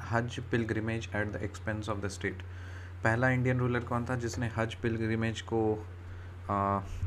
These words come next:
ऑर्गेनाइज किया था, आ, सरकार के खर्चे पे या स्टेट के खर्चे पे? अकबर। <clears throat> तो अकबर के लिए आपको याद रखना है कि he was a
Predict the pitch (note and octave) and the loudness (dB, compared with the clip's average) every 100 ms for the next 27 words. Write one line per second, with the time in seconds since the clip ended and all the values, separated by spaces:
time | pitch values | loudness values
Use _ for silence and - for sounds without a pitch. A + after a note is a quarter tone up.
0 | F#2 G#2+ A2+ A#2+ A#2+ - A2+ A2 C3 C#3+ | 2 4 6 4 4 2 2 4 2 0
1 | - - - - - G2 F#2+ F#2 - - | -4 -12 -8 -4 2 4 4 0 -6 2
2 | A#2 G2+ A2 - - - G#2 A#2 - C#3 | 4 6 4 4 0 0 2 2 2 0
3 | - A2 G2 - A2 G2 A#2 G#2 G#2+ G2 | 0 0 0 2 2 4 2 4 2 2
4 | G2+ D3 F3 - - - - G#2+ F#2+ F#2 | 0 -2 -2 -6 -8 -4 2 2 4 2
5 | - - - - - D#3 - - - - | 2 -2 0 4 6 4 0 -4 -8 -8
6 | - - - - - - - - - - | -8 -8 -10 -8 -8 -8 -8 -8 -10 -10
7 | - - C3 B2+ C3 B2 C3+ C#3+ D3 D3 | -2 6 6 6 4 6 6 8 4 6
8 | D3+ C#3+ D3 C#3+ C3+ - C3+ B2+ B2+ B2+ | 4 4 2 2 0 -6 4 6 6 4
9 | C3 C3 D3 D#3+ D3+ C#3+ C#3 C#3 C3 B2 | 2 0 0 0 0 0 4 4 2 2
10 | B2 | 2